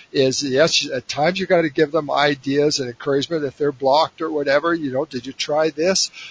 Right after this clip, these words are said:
But you can't, you know, as professors, especially when we're lecturing, we wanna show off. We wanna, you know, sh-, show how much we know and all this and that, whatever, right?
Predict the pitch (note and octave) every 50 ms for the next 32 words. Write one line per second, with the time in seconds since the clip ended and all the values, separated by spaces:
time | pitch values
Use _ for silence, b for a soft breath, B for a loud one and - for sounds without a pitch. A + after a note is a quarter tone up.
0 | B B B - C3 D3 - - E3 D3 - - - - F3 F#3+ G3 F3+ E3 -
1 | _ _ - - A#3 D#3+ C#3+ D3 D#3 D3 D3 D3+ - - - - - D#3 D3 D3+
2 | D3 D3 C#3+ - - - C3+ - - G#3 A#3+ B3+ B3 - - D3 B2+ C3 - -
3 | F#3 G3+ F#3+ - A#3 G3 G3 F3+ E3+ E3+ E3 D#3+ D3+ E3+ G#3+ G#3+ - - - D#3
4 | B2+ A2+ B2 B2+ C3 B B B B B B B - E3+ F3+ G#3 G#3 A3 A#3 A#3+
5 | A#3 - - B3 A#3 A#3 A#3 B3 D4 D4+ C#4+ - - - C#3+ D3+ F3+ F#3+ F3+ F3
6 | E3 D3+ D#3 D#3 D#3+ _ _ - _ - - E3+ F3+ F3 F3+ F3+ F3 _ - -
7 | - - - - - - - - - F3 E3 E3 E3 - - - G3+ G3+ G3+ F#3
8 | C#3+ D3+ F#3+ A3 A#3+ C4+ A#3 G#3+ - - - D#3+ D3+ D3+ E3 F#3 G#3 A3 A3 G#3+
9 | G3 F3 D3 C3+ D3+ F3+ G#3 G#3+ G3 F#3 F#3+ G3+ G#3+ - - - D3+ D#3 F3+ F#3+
10 | F#3+ F#3 - D#3+ D#3 E3 F3 G3 G3 E3+ B2+ B2 D3 G3 G3